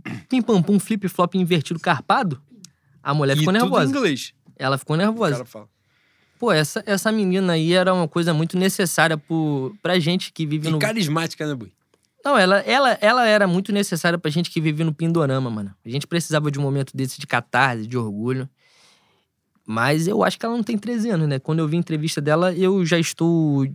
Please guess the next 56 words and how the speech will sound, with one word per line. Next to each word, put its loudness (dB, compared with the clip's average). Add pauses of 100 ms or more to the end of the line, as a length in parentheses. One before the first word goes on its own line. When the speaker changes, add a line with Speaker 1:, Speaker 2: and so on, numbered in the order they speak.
(200)
Speaker 1:
disseminando 0
na 2
internet 0
que -2
ela 4
é 4
anã 0
e -4
ela -2
tem -2
vinte -2
e -6
nove -2
anos. -2 (200)
Speaker 2:
<laughs> -16
Speaker 1:
Que 4
a 4
maneira 4
que -2
ela 4
dá 2
entrevista 2
depois 2
de -8
ser 0
medalhista 2
olímpica, 0
aquilo 0
ali 2
não -2
existe. -4
Speaker 2:
Pô, -10
mas -4
é -4
foda, -8
ela -2
chamou -6
todo -10
mundo -4
de -10
tio, -10
pô. -14
E -18
ela -8
tem -10
treze -10
anos, -10
né? 0
Speaker 1:
Tio? 2
Como -2
é 2
que -4
é -2
o 0
Tony 2
Hawk 2